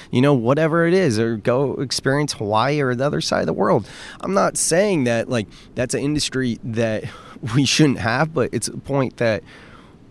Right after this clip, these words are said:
we don't need it. We need it, but we don't. I don't know. I'm going in circles. The insurance one was a better example. It's just frustrating because we do have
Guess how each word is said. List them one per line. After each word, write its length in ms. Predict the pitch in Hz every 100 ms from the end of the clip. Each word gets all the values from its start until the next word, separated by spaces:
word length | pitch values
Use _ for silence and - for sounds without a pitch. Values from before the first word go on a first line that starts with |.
| - - - - - - -
we 300 | 87 120 135
don't 260 | 147 131 - -
need 380 | 101 113 143 98
it. 280 | - - - -
We 120 | 117
need 220 | 185 247
it, 60 | 175
but 160 | 175
we 100 | 156
don't. 260 | 131 98 95 - - - -
I 60 | 113
don't 80 | 107
know. 100 | 98
I'm 80 |
going 260 | 90 110 104
in 60 | 92
circles. 420 | 101 92 95 87
The 80 | 117
insurance 460 | 127 - 151 139
one 120 | 135
was 120 | 127 104
a 60 |
better 380 | 92 104 104 104
example. 640 | 95 95 98 95 98 95 - - - - - - - - - - - - -
It's 160 | 151
just 180 | 190 -
frustrating 800 | - 117 123 - 139 135 131 131 127 117 - 131 - - - - - 110
because 500 | 120 113 135 123 104
we 140 | 117
do 360 | 98 117 120 110
have 380 | 110 104 95